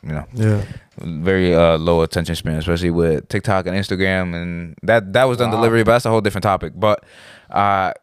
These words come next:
Speaker 1: you know, by the time they're thirty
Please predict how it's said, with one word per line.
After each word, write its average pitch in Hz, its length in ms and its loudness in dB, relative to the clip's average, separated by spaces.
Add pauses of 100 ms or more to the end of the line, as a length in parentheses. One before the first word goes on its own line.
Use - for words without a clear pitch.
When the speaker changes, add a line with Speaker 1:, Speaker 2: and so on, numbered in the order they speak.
(100)
Speaker 1:
you 110 180 0
know, 110 300 4 (560)
by 117 140 4
the 117 80 0
time 156 160 0
they're 123 120 4
thirty 120 640 2